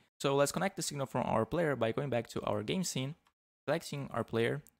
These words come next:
On the node tab, we're going to double click health change it. Here we don't have to change anything, just select our life bar and click on connect. As we're using type at Jitterscript, I'm going to set the return type of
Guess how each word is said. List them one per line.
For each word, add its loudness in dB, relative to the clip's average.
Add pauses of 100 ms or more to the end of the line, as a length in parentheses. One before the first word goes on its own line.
(120)
On 0
the 0
node -2
tab, 4
we're 0
going -2
to -6
double 0
click -4
health -6
change -2
it. -2 (180)
Here 6
we 6
don't 4
have 0
to -2
change -2
anything, -4
just 0
select 0
our 2
life 2
bar 2
and -6
click -2
on -2
connect. -2 (180)
As 2
we're 4
using 0
type 0
at -4
Jitterscript, -2
I'm -2
going -2
to 0
set -2
the 4
return -2 (120)
type 0
of 0